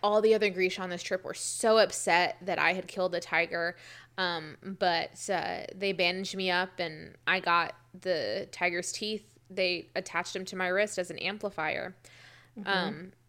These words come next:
Speaker 1: and he asks her, "Well, why didn't you ever have it
Speaker 2: Your scar's
Speaker 1: tailored?
Speaker 2: tailored.
Speaker 1: Like, why didn't you have it healed?" Um,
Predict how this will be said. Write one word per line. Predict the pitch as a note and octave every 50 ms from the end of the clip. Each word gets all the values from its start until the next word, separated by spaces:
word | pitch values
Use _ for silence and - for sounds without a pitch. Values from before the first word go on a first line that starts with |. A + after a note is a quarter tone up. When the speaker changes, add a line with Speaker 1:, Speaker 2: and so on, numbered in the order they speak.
| _ _ _ -
Speaker 1:
and | - G3+ F#3 F#3
he | F#3 - - -
asks | F3+ E3 F#3+ - - - - -
her, | - G3+ F#3+ F3+ F3 E3+ E3+ E3+ E3+ - _ _ _ _ _ _ _ _ _ _ _ _ _ _ _ -
"Well, | G#3 G3+ F#3+
why | F3 F3+ F3+ F#3 F#3
didn't | F#3+ F#3+ - C#3+
you | F#3+ F#3+
ever | F#3 - F#3 F3+ F3
have | F3 F3 F3 E3
it | E3+ D3+ C3 - - _ _ _ _ _ _ _ _ -
Speaker 2:
Your | F3+ F3+
scar's | - - F#3 F#3+
Speaker 1:
tailored? | F#3+ B3 D#4+ D#4 G#3+ E3+ F3
Speaker 2:
tailored. | F3+ F3+
Speaker 1:
Like, | F3 F3 E3 F#3
why | F3+ F3
didn't | F3 F3+ F#3 -
you | G3 F#3+
have | F#3 E3
it | E3 D#3 D3+ - -
healed?" | - - - - A3+ C#4 C#4+ F#3 D3 D#3+ E3+ - - - - - - - - - - - _ _ - -
Um, | F#3 F#3 F3+ E3 D#3+ D#3+ E3+ F#3 F#3